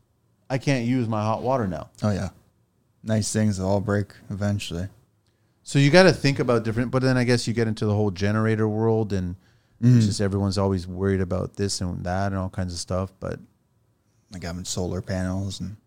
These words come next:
Speaker 1: you asking, people are asking for that as well too.
Speaker 2: At
Speaker 1: System
Speaker 2: first.
Speaker 1: at first, and then you tell them the cost.
Speaker 2: <laughs> Yeah.
Speaker 1: You tell them that again, you're not gonna benefit. The person who's gonna buy your house is gonna benefit.
Speaker 2: Yeah,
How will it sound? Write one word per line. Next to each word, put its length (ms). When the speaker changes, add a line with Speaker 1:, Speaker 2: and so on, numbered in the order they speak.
Speaker 1:
you 140
asking, 440
people 220
are 160
asking 260
for 140
that 120
as 120
well 120
too. 320
Speaker 2:
At 80
Speaker 1:
System 160
Speaker 2:
first. 360
Speaker 1:
at 100
first, 240
and 140
then 120
you 60
tell 140
them 80
the 60
cost. 580
Speaker 2:
<laughs> 120
Yeah. 160
Speaker 1:
You 120
tell 140
them 60
that 220
again, 540
you're 460
not 200
gonna 140
benefit. 440
The 60
person 280
who's 80
gonna 100
buy 220
your 100
house 160
is 60
gonna 120
benefit. 360
Speaker 2:
Yeah, 80